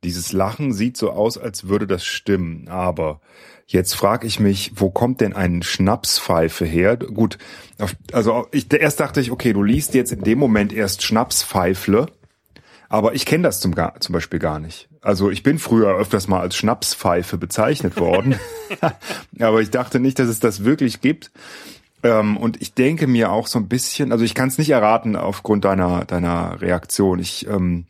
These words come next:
äh, glaube aber, dass du das gar nicht kennen würdest, denke ich jetzt einfach mal, wenn du sowas nicht irgendwo hättest.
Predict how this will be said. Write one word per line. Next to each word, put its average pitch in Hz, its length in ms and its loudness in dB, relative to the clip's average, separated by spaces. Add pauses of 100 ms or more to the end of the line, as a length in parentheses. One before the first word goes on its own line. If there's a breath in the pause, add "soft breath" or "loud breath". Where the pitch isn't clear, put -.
(1200 loud breath)
äh, 90 240 2
glaube 113 600 4
aber, 107 440 4
dass 101 220 0
du 107 140 -4
das 98 280 0
gar 107 200 2
nicht 113 200 -2
kennen 127 400 2
würdest, 90 540 2
denke 107 220 2
ich 95 80 -4
jetzt 95 120 0
einfach 95 320 -2
mal, 87 280 2
wenn 98 120 4
du 101 80 4
sowas 92 380 2
nicht 101 220 0
irgendwo 92 320 2
hättest. - 640 -2